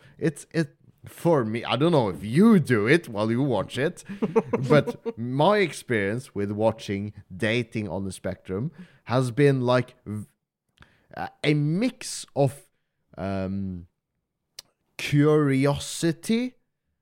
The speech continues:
Speaker 1: and, uh, can, can I say curiosity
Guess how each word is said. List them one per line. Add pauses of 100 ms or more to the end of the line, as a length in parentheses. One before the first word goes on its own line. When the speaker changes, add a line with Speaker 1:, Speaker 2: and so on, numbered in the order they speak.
(480)
Speaker 1:
and,
uh, (2000)
can,
can
I
say
curiosity